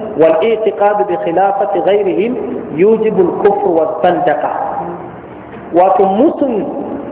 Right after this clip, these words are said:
limamin su ɗaya kawai cikin limaman su goma sha biyu ɗin nan, ka yi musun ɗaya ka ce ba ka yadda da shi ba, alwilaya, ka yi musun ma cewa Ali shi ya cancanta,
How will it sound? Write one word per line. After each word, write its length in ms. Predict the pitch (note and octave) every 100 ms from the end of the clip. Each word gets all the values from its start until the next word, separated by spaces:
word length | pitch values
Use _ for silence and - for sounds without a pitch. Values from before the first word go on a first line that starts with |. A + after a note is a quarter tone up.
| -
limamin 600 | F3 G3+ G#3 B3 C4+ B3 -
su 60 | -
ɗaya 260 | A3 A#3 A3+
kawai 380 | B3 B3 G#3 - - -
cikin 240 | A3+ B3
limaman 400 | A#3 G#3 F#3 G3 -
su 60 | -
goma 300 | F3 F#3+ F3+
sha 120 | F3 D#3+
biyu 160 | D3+
ɗin 120 | D3+
nan, 120 | C#3 C3 - -
ka 100 | G#3+
yi 140 | G#3+ B3
musun 400 | C#4+ D4+ A3+ G3
ɗaya 240 | A3+ A3+
ka 80 | G#3+
ce 100 | A3
ba 100 | G#3+ -
ka 120 | F3
yadda 260 | D#3 G3+
da 120 | G3 E3 E3
shi 100 | D#3
ba, 140 | D#3 - - D#3 D#3+ - - - - - - - - - - -
alwilaya, 560 | F3 E3 F3 G#3 G3 - - - - -
ka 80 | G#3+
yi 120 | C4+
musun 340 | D4+ - B3+
ma 100 | A#3
cewa 340 | - B3 A#3 G#3+
Ali 240 | G3 G3+ A3 -
shi 180 | A#3+
ya 80 | B3
cancanta, 760 | B3 G3+ G3 - G3+ G3+ G3+